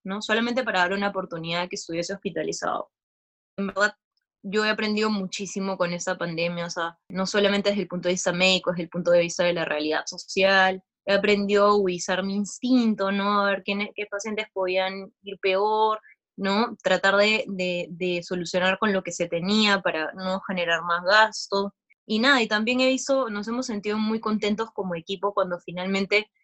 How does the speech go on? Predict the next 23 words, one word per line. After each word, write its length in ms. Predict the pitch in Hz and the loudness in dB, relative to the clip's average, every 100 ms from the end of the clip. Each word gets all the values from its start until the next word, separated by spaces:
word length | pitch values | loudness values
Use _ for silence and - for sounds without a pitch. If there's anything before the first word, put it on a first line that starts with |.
| _ | _
el 140 | 190 180 | -2 2
paciente 420 | 185 233 226 254 | 2 4 4 4
que 100 | 220 | 4
bajamos 460 | 190 214 214 226 | 4 4 0 0
a 60 | 220 | -2
la 160 | 190 185 | 0 0
uci 280 | 202 240 226 | 0 -4 -8
finalmente 400 | 190 190 190 202 | -4 -2 -2 0
regresaba 600 | 202 185 175 196 190 202 | 0 0 0 4 4 4
con 180 | 202 | -2
nosotros 420 | 175 175 180 190 190 | -4 -6 -6 -4 -4
al 120 | 170 | -8
piso 240 | 185 190 | -6 -4
de 40 | 202 | -4
hospitalización 880 | - 175 165 160 - - 180 208 - _ _ | -4 -8 -6 -6 -10 -4 -2 -2 -6 _ _
para 200 | 180 170 | 0 2
encaminarse 720 | 170 180 175 175 185 185 214 | 0 -2 -4 -2 -2 -2 -4
a 20 | |
su 120 | - 196 | -8 -6
recuperación, 800 | 185 175 170 160 165 180 180 | -8 -6 -6 -4 -2 -2 -2
y 200 | 190 165 | -2 -4
eso 240 | 160 - 180 | -4 -2 0
era 440 | 180 175 180 190 | 2 2 0 -4